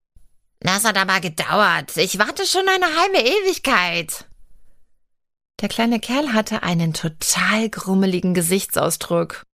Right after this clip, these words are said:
Und auch seine Stimme machte deutlich, wie schlecht gelaunt er war. Daran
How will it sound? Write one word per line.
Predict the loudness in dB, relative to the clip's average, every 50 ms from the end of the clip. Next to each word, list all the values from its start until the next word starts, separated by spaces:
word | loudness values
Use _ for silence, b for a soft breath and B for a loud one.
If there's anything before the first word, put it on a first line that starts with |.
| _ 0
Und | 0 2 2
auch | 2 0 2
seine | 2 2 2 2 2
Stimme | 2 2 2 2 2 0 2 2 2 4
machte | 4 2 2 0 -2 -4 0
deutlich, | 2 2 2 2 0 -2 -2 0 0 0 -2 -4 -10 _ _ -10
wie | -8 -4 0 0 0 2 2
schlecht | 2 2 2 2 0 0 -2 -4 -6 -2
gelaunt | 0 2 4 4 2 2 0 0 0
er | 0 0 0 2
war. | 2 2 0 0 -2 -6 -10 -14 _ _ _ _ -2
Daran | 0 0 2 2 2 0 0